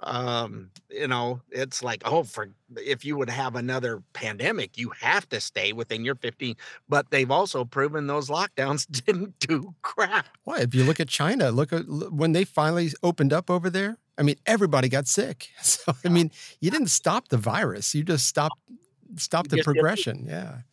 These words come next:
Speaker 1: You just delayed it. Yeah,
Speaker 2: Delayed
Speaker 1: it's,
Speaker 2: it.
Speaker 1: uh,
Speaker 2: That's exactly right.
Speaker 1: everybody's got the shot. So what did the shot do? It made them super spreaders because it, it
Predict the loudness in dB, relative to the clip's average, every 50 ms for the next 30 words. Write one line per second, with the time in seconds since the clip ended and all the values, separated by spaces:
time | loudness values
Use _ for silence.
0 | _ _ _ _ -20 -20 -20 _ -18 -10 -4 -4 -4 -4 -4 -2 2 4 4 6
1 | 4 4 2 0 -2 -6 -10 -6 -2 0 2 2 2 2 4 2 2 2 0 0
2 | 0 -2 -4 -8 _ _ _ _ -8 -8 -6 -6 -10 -14 -16 -18 -20 _ 0 0
3 | 2 2 2 2 0 0 0 0 -2 0 0 0 0 0 -2 -2 0 2 4 4
4 | 4 4 2 0 -4 -4 0 2 2 2 2 0 -2 -2 -2 -2 -2 0 2 4
5 | 4 4 4 2 2 4 4 4 4 4 4 2 2 2 -2 -2 -2 -2 0 0
6 | 0 0 0 0 0 0 0 0 0 0 0 0 0 0 2 2 2 0 -2 -6
7 | -6 -6 -6 -2 0 2 2 2 2 2 0 0 -2 _ _ _ -2 -2 -2